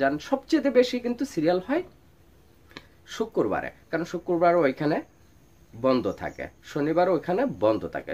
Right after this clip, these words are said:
সেই জন্য শনিবার আর শুক্রবার কিন্তু অনেক Western ইউনিয়নে জ্যাম থাকে, অতএব লম্বা serial লাগতে হয়। তাহলে আপনি যদি অ্যাকাউন্ট দেন, Western Union থেকেও আপনি পাঠাতে পারবেন। তবে আমি মনে করব যে সবচেয়ে best এবং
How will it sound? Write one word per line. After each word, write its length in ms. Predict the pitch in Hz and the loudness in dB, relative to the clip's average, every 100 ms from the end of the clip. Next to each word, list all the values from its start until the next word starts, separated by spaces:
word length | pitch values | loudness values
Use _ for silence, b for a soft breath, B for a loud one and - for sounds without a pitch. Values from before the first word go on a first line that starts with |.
| - | -4
সেই 160 | 170 160 | -4 -2
জন্য 160 | 202 311 359 b b - | 0 0 -2 b b -8
শনিবার 360 | 139 143 233 190 | -2 0 2 2
আর 60 | 170 - | 0 -4
শুক্রবার 440 | 160 - 175 190 185 | -8 -4 0 0 0
কিন্তু 220 | 214 214 359 - _ _ _ _ _ _ | -4 -4 -6 -8 _ _ _ _ _ _
অনেক 300 | - 165 247 - - _ - _ - | -4 0 0 -4 -20 _ -20 _ -6
Western 340 | - - 165 135 | -6 -2 -2 0
ইউনিয়নে 380 | 117 135 220 349 - b b - 104 | 2 2 2 0 -6 b b -20 -2
জ্যাম 180 | 123 139 - | 0 0 -4
থাকে, 200 | 151 - 214 | -8 -4 -2
অতএব 220 | 254 240 160 | -2 -2 0
লম্বা 220 | 123 139 160 | 0 -2 -6
serial 300 | - 120 175 294 | -6 -2 0 0
লাগতে 260 | 101 - 120 - | -2 -4 -10 -8
হয়। 160 | - B B B 170 | -14 B B B -2
তাহলে 220 | 160 214 - | 2 2 2
আপনি 140 | 202 214 | 0 0
যদি 140 | 165 156 98 | 0 0 0
অ্যাকাউন্ট 380 | 104 165 202 226 | -2 -2 -2 2
দেন, 120 | 277 170 | 2 2
Western 340 | 160 - 175 113 | -4 -2 0 2
Union 260 | 110 147 226 - | 2 2 -2 -8
থেকেও 240 | 196 - 262 233 | -10 -4 -4 -2
আপনি 140 | 294 349 b _ - | -4 -4 b _ -8
পাঠাতে 280 | 120 113 90 | -8 -6 -6
পারবেন। 220 | 73 - - | -6 -8 -6
তবে 160 | 226 285 262 | 2 6 6
আমি 100 | 277 262 | 8 6
মনে 160 | 240 240 226 | 6 4 2
করব 180 | 160 170 180 | 2 0 0
যে 60 | 196 - | -4 -6
সবচেয়ে 340 | 214 294 269 220 185 | -8 -6 -6 -10 -4
best 260 | - 220 - | -2 -2 -4
এবং 100 | 277 | -6